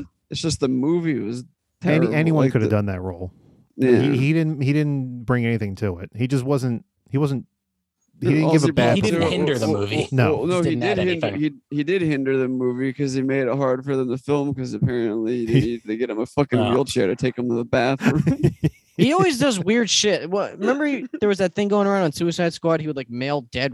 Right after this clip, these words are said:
Speaker 4: rats to, like, Will Smith.
Speaker 2: Used
Speaker 1: And used
Speaker 2: condoms.
Speaker 1: condoms.
Speaker 3: Yeah.
Speaker 4: Oh my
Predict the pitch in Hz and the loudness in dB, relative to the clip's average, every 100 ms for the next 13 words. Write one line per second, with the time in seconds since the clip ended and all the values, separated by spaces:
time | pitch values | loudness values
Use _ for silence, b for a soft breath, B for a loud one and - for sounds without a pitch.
0 | 110 113 127 - - 127 113 113 123 120 | -4 -4 -4 -6 -4 0 0 2 2 2
1 | - 107 117 - 135 104 110 156 160 127 | -2 0 0 0 -2 0 4 4 4 0
2 | 170 160 160 123 98 151 110 110 104 107 | 0 0 0 -4 -4 -2 0 0 0 2
3 | 180 196 190 139 127 | 2 4 2 2 0